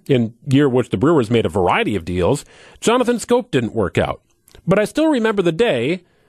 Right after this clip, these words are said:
September ninth, I think it was, against the Giants in a very tense game at then Miller Park. Ryan Braun was beamed by Madison Bumgarner. Benches cleared. It was a tense situation, late game situation,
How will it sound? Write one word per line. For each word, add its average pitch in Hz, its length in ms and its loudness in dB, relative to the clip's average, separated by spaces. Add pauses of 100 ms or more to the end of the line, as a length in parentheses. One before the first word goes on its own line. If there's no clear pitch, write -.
(240)
September 254 420 0
ninth, 254 340 -2
I 113 60 0
think 113 220 -4
it 135 100 2
was, 170 640 -2 (160)
against 175 320 0
the 202 80 0
Giants 185 520 0
in 139 80 0
a 127 40 0
very 185 240 2
tense - 400 -4
game 202 400 2
at 139 260 0
then 175 240 0
Miller 156 220 2
Park. 202 400 -2
Ryan 160 320 0
Braun 170 320 0
was 123 160 0
beamed 185 340 2
by 147 160 0
Madison 143 460 -2
Bumgarner. 196 640 0 (320)
Benches 185 500 0
cleared. 208 600 2 (300)
It 156 80 2
was 131 120 4
a 110 80 0
tense - 320 -4
situation, 190 800 2
late 165 380 2
game 196 260 2
situation, 185 800 2